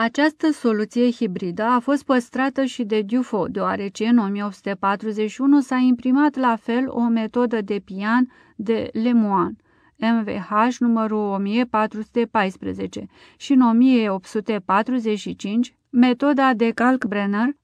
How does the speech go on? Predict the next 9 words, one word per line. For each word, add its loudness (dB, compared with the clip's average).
M 2
V -6
H 0
numărul 0
o -2
mie 0
patru -2
sute -4
cincisprezece. -10